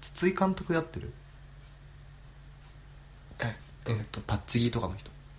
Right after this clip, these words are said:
Speaker 2: あー、井筒？
Speaker 1: あ、井筒監督だ。
Speaker 2: うん。
Speaker 1: あの、ヒーローショーやってたじゃん。
Speaker 2: ヒーローショー？
Speaker 1: っていう映画があって。
Speaker 2: え、わかんない。
Speaker 1: 確か、あれ、あー、なんだっけ、しずるだっけ？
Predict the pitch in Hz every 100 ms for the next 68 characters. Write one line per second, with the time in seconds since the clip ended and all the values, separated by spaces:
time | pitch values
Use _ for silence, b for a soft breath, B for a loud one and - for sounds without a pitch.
0 | - 160 165 180 180 175 165 156 139 139
1 | - 143 147 190 - 285 - - - -
2 | 131 165 170 - 160 160 139 - 151 139
3 | - - - - 117 113 110 - 226 269
4 | 202 104 92 90 87 90 - - - -
5 | - 196 202 214 170 - 98 98 - 117
6 | 107 101 104 98 98 98 - - 78 -
7 | - B B - - - - - - -
8 | - - - - - - - - - -
9 | - - - - 104 110 - 147 180 180
10 | 180 - - - B B B B B B
11 | B - - B B B B B B B
12 | 208 - 330 359 359 262 240 311 320 302
13 | - 220 - 202 202 262 330 330 - 220
14 | 226